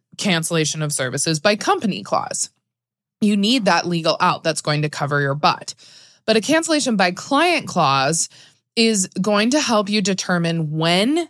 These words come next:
they need to notify you of a cancellation. So usually it's within sixty,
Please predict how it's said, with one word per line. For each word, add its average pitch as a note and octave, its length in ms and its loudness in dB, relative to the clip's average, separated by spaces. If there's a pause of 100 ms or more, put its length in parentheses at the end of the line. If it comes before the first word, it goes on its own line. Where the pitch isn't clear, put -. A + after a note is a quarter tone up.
(100)
they A3+ 160 2
need G3+ 280 0
to F#3+ 140 -2
notify F3+ 720 2
you F#2+ 480 0
of E3+ 140 2
a E3 80 2
cancellation. C3+ 960 -4 (320)
So G3+ 180 2
usually A#3+ 960 0
it's A3+ 300 -2
within F3+ 720 0
sixty, G#3+ 1300 0